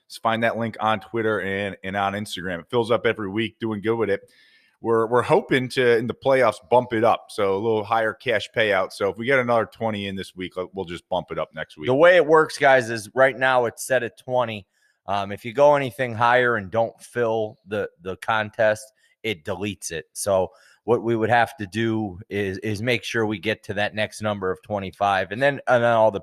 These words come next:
Speaker 2: payouts can start going upwards. And definitely, especially as, as the playoffs come near,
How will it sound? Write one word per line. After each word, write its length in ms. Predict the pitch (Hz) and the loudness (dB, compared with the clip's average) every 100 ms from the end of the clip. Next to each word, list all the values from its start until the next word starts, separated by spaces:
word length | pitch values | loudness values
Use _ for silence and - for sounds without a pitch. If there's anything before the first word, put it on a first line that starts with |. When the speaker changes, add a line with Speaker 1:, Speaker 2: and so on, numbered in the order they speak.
| - | -2
Speaker 2:
payouts 480 | 107 104 98 92 - _ _ _ | 0 2 2 -2 -10 _ _ _
can 160 | 107 95 | -12 -8
start 340 | - 98 - | -2 -2 -2
going 280 | 95 92 82 | -4 -4 -4
upwards. 480 | 95 - 95 92 95 | -6 -6 -8 -8 -10
And 200 | 113 104 | -10 2
definitely, 580 | 147 147 123 117 107 - _ _ _ - | 4 4 0 -2 -2 -6 _ _ _ -12
especially 520 | 117 131 - 117 110 | 0 2 2 0 2
as, 300 | 107 98 - - | 2 0 -4 -6
as 180 | 104 87 | -6 -6
the 100 | - | -8
playoffs 640 | - 123 117 107 - - | 0 2 4 2 -2 -8
come 260 | 113 98 101 | -6 -4 -6
near, 440 | 107 104 95 | -6 -4 -4